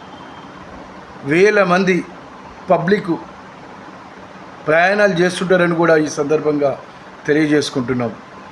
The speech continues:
ఇది నిజం. అసలు తెలంగాణ రాష్ట్రంలో ఎక్కువ ప్రయాణాలు ఎక్కడి నుంచి మొదలవుతాయనంటే నకరేకల్లే అని కూడా తెలియజేయచ్చు. ప్రియతమ అధికారులు,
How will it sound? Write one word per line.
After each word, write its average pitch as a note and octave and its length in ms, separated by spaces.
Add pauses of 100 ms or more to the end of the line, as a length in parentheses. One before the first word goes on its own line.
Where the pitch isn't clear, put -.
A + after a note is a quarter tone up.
(540)
ఇది E3+ 180
నిజం. D#3 400 (1200)
అసలు F#3+ 280 (1300)
తెలంగాణ G3+ 560
రాష్ట్రంలో F3 640 (840)
ఎక్కువ F#3+ 460
ప్రయాణాలు F#3 760 (300)
ఎక్కడి F#3+ 320
నుంచి F#3 340
మొదలవుతాయనంటే D#3 1000 (600)
నకరేకల్లే F#3+ 640
అని F3 200
కూడా D#3+ 140
తెలియజేయచ్చు. D3 720 (1200)
ప్రియతమ F3+ 420
అధికారులు, F3 760